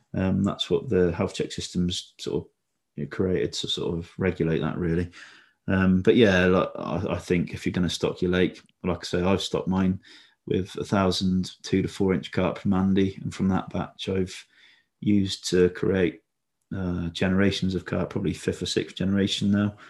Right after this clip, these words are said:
Um, and yeah, it's, I think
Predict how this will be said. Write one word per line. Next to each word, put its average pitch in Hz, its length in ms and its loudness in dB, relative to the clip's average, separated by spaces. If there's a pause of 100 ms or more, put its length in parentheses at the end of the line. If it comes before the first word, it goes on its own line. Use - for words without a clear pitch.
(460)
Um, 101 540 2 (840)
and 101 240 2
yeah, 101 220 4
it's, - 400 -4 (160)
I 98 80 -4
think - 420 -2